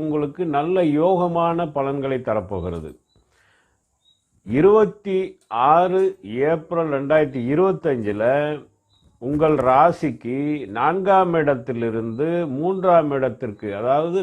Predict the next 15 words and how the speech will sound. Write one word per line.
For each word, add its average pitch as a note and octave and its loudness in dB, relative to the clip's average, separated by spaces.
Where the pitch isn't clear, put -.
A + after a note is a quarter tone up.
நான்காம் E3+ 2
இடமான C#3 -2
கன்னியிலிருந்து C#3+ -2
கேது D3 0
பகவான் A#2+ 0
மூன்றாம் F3+ 4
இடமான C3+ -2
சிம்மத்திற்கு D3 -6
வருகிறார். F2+ -4
அதே B2+ -2
போல C#3 2
உங்கள் C3 0
ராசிக்கு D#3 0
பத்தாம் F#3 0
இடமான C#3 2